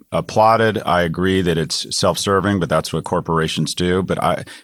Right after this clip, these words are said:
the good news here is that finally, finally, in the tension between capital and labor, where capital has been kicking labor in the nuts for about forty years,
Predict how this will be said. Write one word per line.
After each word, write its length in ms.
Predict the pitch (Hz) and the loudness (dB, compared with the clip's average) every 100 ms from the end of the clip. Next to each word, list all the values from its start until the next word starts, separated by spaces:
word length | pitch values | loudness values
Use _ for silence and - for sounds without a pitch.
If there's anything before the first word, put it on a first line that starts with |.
| _ | _
the 120 | 98 | -2
good 280 | 87 120 139 | 0 4 4
news 240 | 143 147 - | 6 4 2
here 260 | 117 110 120 | 2 4 2
is 200 | 90 85 | 2 -2
that 140 | 82 | -2
finally, 540 | - 92 95 110 117 117 | 0 2 4 4 0 -2
finally, 960 | - - 92 92 104 95 73 58 50 _ - - - - - | -6 -6 -2 2 2 2 0 -4 -8 _ -20 -20 -20 -20 -10
in 180 | - 92 | -2 0
the 160 | 90 | 2
tension 400 | 80 - 101 107 | 0 0 0 0
between 300 | 98 - 90 | -2 0 -2
capital 400 | - 92 87 90 | 2 0 2 0
and 80 | 82 | 0
labor, 320 | 85 90 92 | 0 2 0
where 120 | 80 71 | 0 -2
capital 440 | 95 85 82 80 | 0 0 0 -2
has 100 | 73 | -2
been 140 | 76 | -4
kicking 320 | 71 85 82 71 | -4 -4 -2 -2
labor 280 | 82 78 | -2 0
in 100 | 78 | -2
the 60 | 65 | -2
nuts 400 | 67 78 80 82 | -2 0 0 0
for 120 | 87 | -4
about 260 | 69 71 69 | -2 -2 -4
forty 300 | 85 82 76 | -4 -2 0
years, 420 | 76 78 92 | 0 0 -2